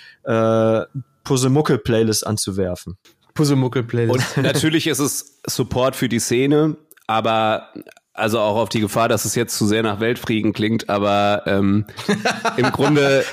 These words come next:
Speaker 2: im Grunde supportet man sich doch einfach gegenseitig und also in dieser Zeit. Und ich glaub, die ist für, für einzelne Personen auch wirklich eine räudige Zeit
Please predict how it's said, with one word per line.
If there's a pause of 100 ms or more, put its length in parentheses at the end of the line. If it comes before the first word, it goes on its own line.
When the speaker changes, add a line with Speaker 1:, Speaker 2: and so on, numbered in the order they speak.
Speaker 2:
im
Grunde (280)
supportet
man
sich
doch
einfach (180)
gegenseitig (160)
und (180)
also
in
dieser
Zeit.
Und
ich
glaub,
die
ist
für,
für
einzelne
Personen
auch
wirklich
eine
räudige
Zeit